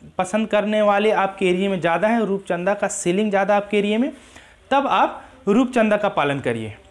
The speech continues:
रूपचंदा के लिए दूसरा क्वेश्चन रहा, रूपचंदा के लिए तालाब को कैसे प्रिपेयर करें?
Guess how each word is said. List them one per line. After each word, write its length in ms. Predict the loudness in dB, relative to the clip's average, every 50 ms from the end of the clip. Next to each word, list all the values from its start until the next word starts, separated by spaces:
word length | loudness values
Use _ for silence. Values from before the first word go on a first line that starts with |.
| -20 -20 -20 -12 _ -4
रूपचंदा 640 | 0 0 0 0 0 0 0 2 2 2 2 2 0
के 180 | 0 0 0
लिए 160 | 2 2 2
दूसरा 320 | 2 2 2 2 2 0 0
क्वेश्चन 340 | 0 0 0 0 0 0 2
रहा, 180 | 2 2 2
रूपचंदा 540 | 0 0 0 -2 0 0 0 0 2 2 0
के 120 | 0 0
लिए 140 | -2 -2 -2 -2
तालाब 340 | -2 0 2 2 2 0
को 80 | 0 -2
कैसे 240 | -2 -2 -2 -2 -4
प्रिपेयर 320 | -6 -6 -4 -2 -2 -2
करें? 240 | -2 -4 -6 -6 -8